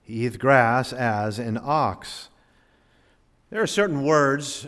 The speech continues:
repeated so often in the English language, uh, in our culture, in our society, that sometimes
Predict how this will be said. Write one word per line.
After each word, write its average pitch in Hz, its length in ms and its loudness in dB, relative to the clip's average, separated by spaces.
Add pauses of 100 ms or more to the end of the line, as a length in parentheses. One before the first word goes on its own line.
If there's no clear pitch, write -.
repeated 131 840 0
so 139 400 4
often 131 560 2
in 117 80 -2
the 127 120 -4
English 135 360 -4
language, 113 640 -4 (640)
uh, 95 160 -16
in 117 140 -6
our 123 200 0
culture, 135 460 -2
in 120 40 0
our 113 160 0
society, 120 680 -2
that 113 160 -8
sometimes 131 760 -4